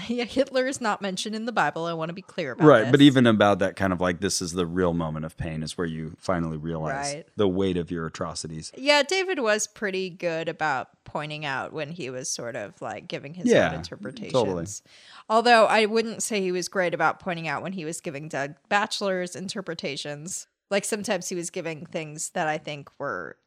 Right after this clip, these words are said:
Speaker 1: Doug Batchelor and Amazing Facts inventions rather than necessarily directly in the Bible.
Speaker 2: Oh, I'd say most of the time, yeah.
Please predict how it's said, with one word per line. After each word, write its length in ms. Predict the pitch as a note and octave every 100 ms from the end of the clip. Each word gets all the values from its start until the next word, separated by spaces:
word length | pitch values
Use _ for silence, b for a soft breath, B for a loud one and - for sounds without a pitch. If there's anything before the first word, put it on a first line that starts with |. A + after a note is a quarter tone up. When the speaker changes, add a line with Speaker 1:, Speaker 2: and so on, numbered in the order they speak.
| _
Speaker 1:
Doug 220 | - E3+ F#3+
Batchelor 400 | D#3 D3+ - C#3+
and 80 | D3+
Amazing 400 | D#3 D3 D3 D3+
Facts 400 | D#3+ D3+ - E3
inventions 840 | D3+ E3 D3+ E3+ G3 F3+ F#3 F3
rather 360 | E3 D3 D#3 C#3+
than 480 | C#3 C3+ C#3 F#3 - _ _
necessarily 840 | F3 F3+ E3 - E3 E3 D3 C#3 D3+
directly 520 | D#3 C3 C#3+ C#3+ C3+
in 140 | A#2
the 60 | G2
Bible. 160 | - D3
Speaker 2:
Oh, 40 |
I'd 160 | B2 C3
say 140 | A#2
most 300 | F#2 F2+ F2
of 60 | -
the 100 | D#2+ D#2+
time, 280 | D2+ D2+
yeah. 200 | E2+ D2+